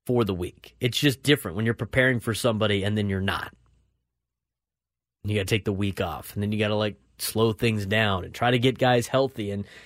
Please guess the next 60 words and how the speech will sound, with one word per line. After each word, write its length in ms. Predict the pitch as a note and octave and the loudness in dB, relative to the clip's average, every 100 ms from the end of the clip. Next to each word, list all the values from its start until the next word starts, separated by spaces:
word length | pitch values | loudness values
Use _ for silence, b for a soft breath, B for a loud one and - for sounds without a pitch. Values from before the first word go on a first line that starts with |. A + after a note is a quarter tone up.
| B | B
you 80 | B | B
know, 140 | C#3 C3 | 2 4
just 260 | C#3+ E3 | 2 4
in 120 | E3+ | 4
a 120 | D3 B2 | 4 2
one-week 520 | A2 C3 D3 C#3 A#2 | 4 4 4 2 0
span, 400 | - - G#3+ F#3+ | 0 2 2 2
it's 180 | D3 - | -2 -2
tough 500 | - A#3 C3 - - _ - | 4 4 4 -2 -14 _ -6
to 140 | - C#3 | 2 2
get 260 | A2 A2+ | 4 0
guys 280 | G#2 G2+ E2+ | 2 0 0
healthy. 380 | - D#2 - - _ _ _ _ _ _ _ _ _ _ _ _ - | -8 -10 -12 -20 _ _ _ _ _ _ _ _ _ _ _ _ -2
The 60 | A#2+ | 2
N 80 | |
F 160 | F3+ - | 4 8
L, 220 | F3 A3+ | 8 8
I 80 | E3 | 4
think 180 | - D#3+ | 2 0
it's 120 | D3+ | 2
a 40 | |
little 160 | D#3 D3 | 4 4
bit 160 | C3 A2 | 4 4
different. 380 | A#2 - E2 _ _ _ _ _ | 2 0 -12 _ _ _ _ _
You 60 | - | -2
know, 100 | G#2+ | 0
baseball, 480 | G2+ D3 F3+ - F3 | 4 6 6 6 6
I 80 | D#3 | 8
don't 200 | D#3+ D3+ | 6 4
think 180 | D3 | 2
the 60 | C3 | 2
bye 260 | A#2 C3 C3+ | 4 6 6
really 260 | B2 A#2+ | 4 2
helps 300 | G#2 G2+ - | 2 0 -2
you. 80 | D#2 | -10
In 60 | F#2+ | -6
football, 640 | - E3+ - D#3 D3+ C#3 b b b b b | 0 2 4 6 6 4 b b b b b
you 80 | C3 | 0
know, 80 | A#2 | 0
especially 580 | - - D#3 D3+ D#3+ | 0 4 4 4 2
with 180 | D#3 C3+ | 4 2
the 100 | C3+ | 2
way 180 | B2 C3 | 4 4
that 160 | A#2 A#2 | 2 0
these 180 | B2+ | 0
guys 320 | A2+ B2 A#2+ G#2 | 4 4 4 2
are 80 | |
battled 400 | F#2+ G#2+ A#2 A#2 | 0 4 4 2
and 80 | G#2 | 0
bru-, 140 | F#2+ A#2+ | -2 4
everybody's 640 | E3 G3 A3+ F#3+ F3+ C3+ | 4 4 4 4 4 4
hurt 320 | B2+ C#3 A#2 | 4 4 4
in 100 | A#2+ | -2
football 340 | G2+ A2+ G#2+ G2+ | 0 0 2 0
when 120 | G2+ | 2
you 40 | |
get 100 | G2+ | 0
to 60 | G2+ | -2
the 60 | |
postseason. 500 | F#2 F2 - D#2 - | -4 -6 -8 -10 -12